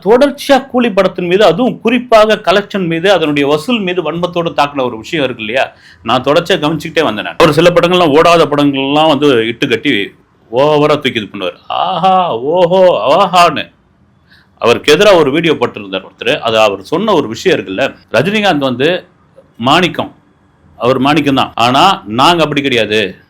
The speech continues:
நாங்க ஒரு கட்டத்துக்கு மேல மீறி போச்சுன்னா, யார் ரசிகர்கள் சொல்றாரு, நாங்க வந்து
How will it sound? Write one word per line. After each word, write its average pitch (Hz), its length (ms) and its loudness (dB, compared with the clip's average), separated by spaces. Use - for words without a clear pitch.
நாங்க 117 280 -4
ஒரு 113 160 -2
கட்டத்துக்கு 160 380 -2
மேல 131 160 -2
மீறி 147 220 -2
போச்சுன்னா, 151 400 -2
யார் 127 160 2
ரசிகர்கள் 143 520 0
சொல்றாரு, 135 400 0
நாங்க 101 240 -4
வந்து 110 480 -6